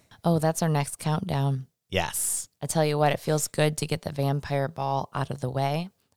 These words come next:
Speaker 1: I feel like I'm gonna ride this high for the rest of the month.
Speaker 2: And then we sleep on the first.
Speaker 1: Yup.
Speaker 2: Yes.
Speaker 1: Yes, for a long time.
Speaker 2: An eternal sleep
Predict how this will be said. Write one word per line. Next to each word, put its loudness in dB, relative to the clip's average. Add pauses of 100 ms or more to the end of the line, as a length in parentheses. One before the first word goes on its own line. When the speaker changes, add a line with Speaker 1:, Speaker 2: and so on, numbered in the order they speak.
Speaker 1:
I 0
feel 0
like 0
I'm -2
gonna -2
ride -2
this -4
high -2
for -8
the -2
rest -4
of -8
the 0
month. -2 (200)
Speaker 2:
And -6
then 0
we 0
sleep -2
on 0
the 2
first. -8 (580)
Speaker 1:
Yup. -2 (440)
Speaker 2:
Yes. -6 (460)
Speaker 1:
Yes, -6 (120)
for -2
a 0
long 2
time. -12 (240)
Speaker 2:
An -8
eternal -4
sleep -10